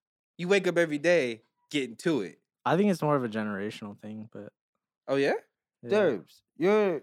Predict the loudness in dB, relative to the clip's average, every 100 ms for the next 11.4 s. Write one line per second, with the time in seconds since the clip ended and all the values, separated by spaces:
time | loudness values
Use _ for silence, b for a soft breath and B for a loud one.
0 | -2 2 4 4 0 0 2 2 2 4
1 | 4 4 2 -2 -4 0 0 0 -2 0
2 | -2 -6 -6 -4 -4 -6 -8 -12 _ -2
3 | 0 2 2 4 4 4 2 -2 -2 -2
4 | -2 -2 -2 -4 -8 -6 -8 -6 -6 -6
5 | -6 -4 -4 -6 -8 -10 -8 -12 -10 -14
6 | -14 -16 -16 -14 -14 -10 -10 -4 -2 -2
7 | -4 _ -10 -4 -4 0 0 2 2 2
8 | 0 -4 -4 -6 -4 -4 -4 -4 -2 -4
9 | -4 -4 -2 -2 -6 -12 -10 -4 -4 -4
10 | -8 _ _ _ -8 -6 -8 -6 -6 -6
11 | -6 -4 -4